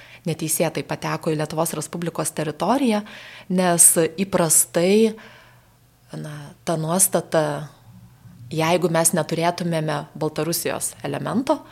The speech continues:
na, lyg ir būtų suprantama, nes tarsi mes sakytumėm, žmonės patys kalti, savotiškai savo veiksmais prisiima tą riziką, na, ką dažnai yra akcentuojama, ar ne, jie daro nusikaltimą ten, kai sakoma, nors iš tiesų, jeigu prašai, a,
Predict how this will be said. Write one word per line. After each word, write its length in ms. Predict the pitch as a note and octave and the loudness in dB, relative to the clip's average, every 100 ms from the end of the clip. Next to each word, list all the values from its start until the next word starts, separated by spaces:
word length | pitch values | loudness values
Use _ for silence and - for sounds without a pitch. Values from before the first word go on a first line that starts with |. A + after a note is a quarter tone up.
| - - _ | -20 -20 _
na, 160 | F3+ | -4
lyg 180 | F#3 F#3+ | -2 0
ir 80 | F#3+ | 0
būtų 240 | F#3+ F#3+ | 0 0
suprantama, 760 | F3 E3 F3 E3 D#3+ E3 E3 C3+ | -2 -2 -2 -2 0 0 0 -4
nes 200 | - - - | -6 -8 -6
tarsi 300 | D3 - D#3+ | -4 -4 -4
mes 160 | D#3 | -4
sakytumėm, 420 | D3+ F3+ F#3+ F3 D#3 | -4 -8 -4 -4 -2
žmonės 480 | D3 G3 D#4 A3 | -2 -2 0 -2
patys 460 | - G3 G3 F3 - - | 0 -2 -2 0 0 0
kalti, 460 | D#3+ C#3+ - B3 F#4 | -4 -8 -4 -2 0
savotiškai 640 | - F3 G3+ G3 - E3 | 0 0 0 -2 -2 0
savo 300 | - F3+ E3+ | 0 2 0
veiksmais 520 | D3 D3 - G3+ E4+ - | -2 -4 -4 -4 -4 -4
prisiima 500 | F3+ - G3+ E3 D#3 | -2 0 0 -2 -4
tą 160 | C#3+ C#3+ | -4 -4
riziką, 520 | G#3+ C4+ C#4+ C4 A3 - - - - | -2 0 0 0 -2 -2 -16 -16 -10
na, 120 | F#3 | -4
ką 160 | F#3 | -2
dažnai 320 | E3 D3+ F3+ D#3 | 0 0 0 -2
yra 140 | C#3 | -2
akcentuojama, 560 | - D3 D#3 C3 C3+ - | -4 -6 -4 -6 -8 -12
ar 80 | D3+ | -10
ne, 120 | E3 | -10
jie 100 | C#3 | -8
daro 280 | D3+ D#3 C3+ | -6 -4 -6
nusikaltimą 760 | C3 - - D3 E4 F#4 G#3+ | -10 -12 -10 -6 -4 0 0
ten, 240 | G#3+ F3+ F3+ F3 | -2 -6 -6 -8
kai 160 | E3+ | -10
sakoma, 520 | - E3+ D#3+ D#3 D3+ D3 | -8 -8 -8 -8 -8 -8
nors 180 | - | -8
iš 140 | - - | -8 -8
tiesų, 240 | C#3+ D3+ | -8 -6
jeigu 160 | C#3+ C3+ | -6 -6
prašai, 380 | - - E3 D3+ - - - - - - - | -6 -4 -2 -2 -6 -16 -16 -18 -18 -16 -6
a, 240 | D#3 D3+ | -4 -2